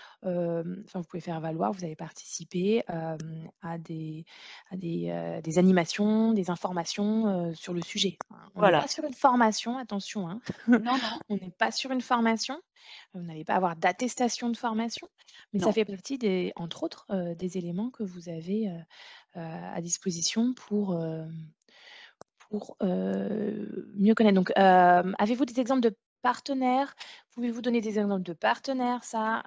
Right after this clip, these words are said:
Speaker 1: à mon sens, on verra ça de nouveau
Speaker 2: Oui.
Speaker 1: dans la dernière partie, hein. On va prendre du temps
Speaker 2: Oui.
Speaker 1: justement sur, heu, cette notion-là qui est très importante pour beaucoup d'entre vous.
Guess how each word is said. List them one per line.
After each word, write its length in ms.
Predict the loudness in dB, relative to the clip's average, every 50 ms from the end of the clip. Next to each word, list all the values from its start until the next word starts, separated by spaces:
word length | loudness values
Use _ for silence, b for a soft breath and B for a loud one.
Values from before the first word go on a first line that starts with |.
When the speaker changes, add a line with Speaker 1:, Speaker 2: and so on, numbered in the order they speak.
| -12 _ _
Speaker 1:
à 100 | -12 -10
mon 120 | -10 -8 -8
sens, 280 | -8 -6 -6 -6 -6
on 40 | -4 -4
verra 240 | -4 -2 -2 -4
ça 360 | -6 -6 -6 -4 -4 -4 -4 -6
de 140 | -6 -6
nouveau 280 | -4 -4 -2 0 0 0
Speaker 2:
Oui. 0 |
Speaker 1:
dans 120 | 0 -2
la 160 | -8 -10 -10 -10
dernière 280 | -8 -6 -6 -6 -4
partie, 440 | -4 -6 -6 -4 -4 -4 -4 -4 -4 -4
hein. 160 | -2 0 0 2
On 40 | 4
va 120 | 2 2
prendre 180 | 4 2 0 0
du 120 | 0 -2
temps 200 | 0 2 4 4
Speaker 2:
Oui. 40 | 4
Speaker 1:
justement 380 | 2 2 -6 -8 -10 -10 -10 -12 B B B B B B B B B
sur, 340 | -8 -4 -2 0 2 4 6
heu, 120 | 6 6 6
cette 200 | 4 0 -2 0
notion-là 380 | 0 -2 0 -2 -2 -2 -2
qui 120 | -4 -6 -8
est 40 |
très 220 | -8 -6 -4 -2 0
importante 440 | 0 -2 -2 -6 -6 -6 -6 -6 -6
pour 140 | -6 -8 -8
beaucoup 200 | -8 -8 -10 -8 -6
d'entre 280 | -6 -6 -6 -8 -10
vous. 160 | -10 -10 -10